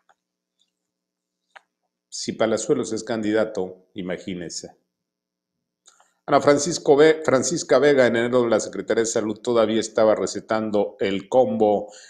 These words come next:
ivermectina. Pues sí, ahí está. Y no le repartían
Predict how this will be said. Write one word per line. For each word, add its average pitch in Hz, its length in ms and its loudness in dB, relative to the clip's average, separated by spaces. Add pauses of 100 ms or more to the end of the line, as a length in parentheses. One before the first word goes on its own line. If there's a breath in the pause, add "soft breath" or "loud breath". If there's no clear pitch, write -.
(260 loud breath)
ivermectina. 110 1600 0 (240)
Pues 92 200 -8
sí, 139 300 -10
ahí 110 220 -6
está. - 540 -6 (540)
Y 85 160 -12
no 90 440 -8 (1200)
le 87 220 -4
repartían 90 1000 -6